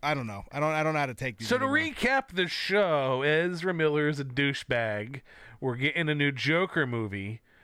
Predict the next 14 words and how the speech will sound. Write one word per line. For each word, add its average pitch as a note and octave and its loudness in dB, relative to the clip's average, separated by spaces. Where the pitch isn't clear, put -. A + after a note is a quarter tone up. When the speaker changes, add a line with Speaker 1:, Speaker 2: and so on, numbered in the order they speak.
Speaker 2:
Um, B2+ 0
there's C3 0
cool F#3+ 0
trailers D#3+ 0
out C#3+ 0
there. C#3 0
Don't D#3+ 0
go F3 0
waste D#3+ -2
money C#3+ 0
on C3 -2
Jurassic C3+ 0
World C3 -2
Dominion. A#2 -4